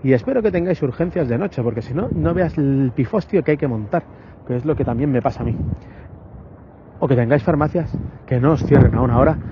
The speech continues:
y no tengáis nada más donde poder acudir, si no tenéis que desplazaros a otra población, hasta el día siguiente. Y ya, lo de que solamente te puedan vender con receta, yo qué sé, será un medio de control de algo, pero cojones,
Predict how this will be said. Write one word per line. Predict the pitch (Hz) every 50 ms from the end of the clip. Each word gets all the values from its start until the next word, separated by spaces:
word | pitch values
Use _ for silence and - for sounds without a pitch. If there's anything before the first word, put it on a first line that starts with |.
| - - - - - - -
y | - 147 135
no | 135 160 156
tengáis | 160 143 147 143 127 131
nada | 131 135 135 135 127
más | 123 131 131 - - - - - - - -
donde | 151 139 135 131 120
poder | 120 123 139 147 147
acudir, | 131 - 127 113 131 165 185 -
si | - - - - 117
no | 120 139 135
tenéis | - 123 131 101
que | - 120
desplazaros | 110 - - 120 - - 127 113 101
a | 123
otra | 104 117
población, | 107 117 110 110 104 - 170 208 - - - - - - - - - - -
hasta | 135 131 123 - 123
el | 123 123
día | 151 165
siguiente. | 147 - 170 202 233 226 - - 123 - - - - - - - - - - - - - - - - - - - - - - - - - - - - - - - - - -
Y | 160 139
ya, | - 185 214 208 160 127 117
lo | 135 127 123
de | 127 120
que | - 110
solamente | - - 175 196 196 190 185 180 170 - - 165 156
te | - 156 135
puedan | 110 151 160 151 147 143 139 139
vender | 135 131 127 127 127 139 127
con | - - 127 120
receta, | 120 117 113 - - 190 180 202 170
yo | 131 160 190
qué | 196
sé, | - - 277 262 196
será | 135 - 131 147 208 233
un | 220 208 190 180 175 170 165 160 156 156 156 160 170 175 180
medio | 190 196 220 214 196 202 196 196 196
de | 190 180 180 180 180 180 175 175 143
control | - 175 165 156 139 - 180 196 175 151
de | 151 180
algo, | 233 277 294 226 175 123 110
pero | 127 123 117 107
cojones, | - 107 95 - 131 147 190 151